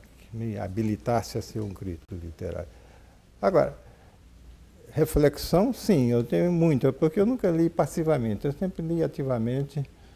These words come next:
ah, e tenho, enfim, graças a esse volume enorme de leitura, eu tenho uma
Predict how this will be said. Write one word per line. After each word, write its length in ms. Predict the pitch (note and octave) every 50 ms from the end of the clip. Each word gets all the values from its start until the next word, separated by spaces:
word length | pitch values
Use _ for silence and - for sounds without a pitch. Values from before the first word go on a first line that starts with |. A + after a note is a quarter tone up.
| - - - - - _ - -
ah, 460 | B2 A#2+ A#2 A2 G#2+ G#2+ G#2+ A#2 A#2+
e 100 | C#3 D#3 G#3
tenho, 560 | - - D#3 E3 A#3 G#3+ G2+ G2+ G2+ G2+ G#2 G#2 G2+ G2 G2+
enfim, 580 | G#2 G2+ - - A2+ A#2 C#3+ D#3+ F3 E3 G#2+ F#2
graças 400 | G2 G#2 A2 A2+ - - G#2 G#2+
a 100 | G#2 G2
esse 180 | F#2 - - -
volume 360 | G#2+ G#2+ G#2 G#2+ A#2 A2+ A2+
enorme 300 | A2+ A2 G#2+ G#2 A2 G#2+
de 100 | A2 A#2+
leitura, 380 | B2 D3 D3 C#3 - D#3 E3+
eu 60 | G3 G3
tenho 180 | - A#3 A3+
uma 220 | G#3+ D3+ G#2+ G2